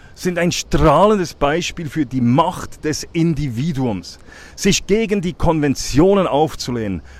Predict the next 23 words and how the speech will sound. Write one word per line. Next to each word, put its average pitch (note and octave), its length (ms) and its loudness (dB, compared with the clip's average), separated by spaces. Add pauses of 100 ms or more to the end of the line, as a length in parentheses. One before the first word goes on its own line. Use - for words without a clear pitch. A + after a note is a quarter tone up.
(120)
und D3+ 180 2
seinen D3 400 4
eigenen E3+ 520 2 (120)
Weg B2+ 480 -2
zu C3+ 140 -6
gehen. F#2+ 320 -4 (1200)
Seine D#3+ 280 4
Poesie F3+ 600 6
und A#3 100 6
seine F#3+ 260 4
rebellische F3+ 540 4
Natur C3 420 -4 (720)
sollten F3 380 0
uns F#3 180 -2
inspirieren, D#3+ 1000 0 (640)
auch E3+ 300 4
heute G3+ 360 4
noch, - 280 -10 (340)
unser F#3 360 6
Leben F#3+ 400 4
mit C3 140 2
Leidenschaft, F#3+ 800 0 (160)
Mut E3+ 640 4